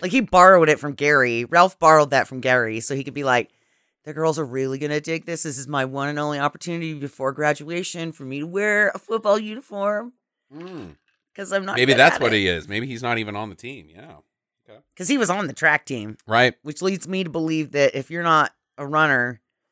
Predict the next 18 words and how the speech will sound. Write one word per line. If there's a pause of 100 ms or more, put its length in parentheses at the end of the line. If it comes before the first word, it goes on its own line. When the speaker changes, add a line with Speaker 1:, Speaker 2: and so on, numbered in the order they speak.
(360)
Speaker 1:
for
the
football
team, (720)
y-, (180)
no,
he
was
too
small.
He'd
get
knocked
down
a
lot.
Speaker 2:
Mm-hmm,
mm-hmm.